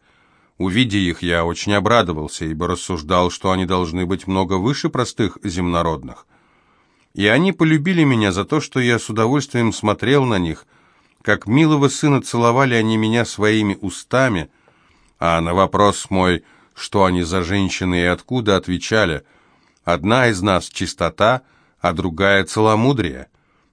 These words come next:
Мы предстоим Царю Христу и услаждаемся красотами небесных девственников». Читая Григория, мальчик будто отрывался от земли, парил вместе с поэтом,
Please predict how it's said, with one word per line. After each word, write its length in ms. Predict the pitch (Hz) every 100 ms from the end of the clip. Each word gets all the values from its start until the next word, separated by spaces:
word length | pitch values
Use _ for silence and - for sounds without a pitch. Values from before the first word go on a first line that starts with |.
| -
Мы 200 | 95 98
предстоим 640 | 95 90 - 95 98 101
Царю 300 | - 95 90
Христу 540 | 87 90 85 - 120 117
и 100 | 92
услаждаемся 920 | 85 - 90 76 87 92 90 - 92
красотами 600 | - 87 - 92 - 90
небесных 600 | 92 82 90 - 95 82
девственников». 800 | 92 110 - 73 65 65 - _ _ _ _ _ _ _ _ _ _ _ _ _
Читая 380 | - 120 131 123
Григория, 540 | 120 120 123 135 120 113
мальчик 420 | 117 113 - 98
будто 600 | 92 113 - 104 101 95
отрывался 880 | - 98 107 110 110 101 87 - 82
от 140 | 78
земли, 500 | 80 92 95 110 113 _ _ _ _ _
парил 320 | 101 98 151
вместе 480 | 120 117 139 139 110
с 100 | -
поэтом, 600 | - 95 123 135 127 113